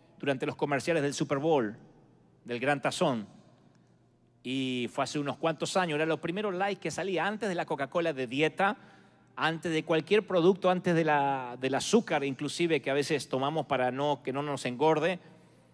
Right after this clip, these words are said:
salió una cerveza light.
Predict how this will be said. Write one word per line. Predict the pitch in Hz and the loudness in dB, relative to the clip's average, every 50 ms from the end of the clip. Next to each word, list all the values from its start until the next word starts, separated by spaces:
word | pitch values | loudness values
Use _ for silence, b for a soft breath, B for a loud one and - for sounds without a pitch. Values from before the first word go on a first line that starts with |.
| _ _ _ | _ _ _
salió | - - 151 143 147 160 170 | -6 -2 -2 0 2 2 2
una | 180 175 160 165 165 - - - - - - - | 2 2 0 0 -2 -4 -12 -20 -20 -20 -12 -10
cerveza | - - 160 143 139 135 175 180 147 - 175 165 151 | -4 0 0 0 2 2 2 0 2 2 0 0 0
light. | 131 127 120 127 143 147 139 123 107 101 95 - | -2 -2 2 4 4 6 6 6 4 2 0 -2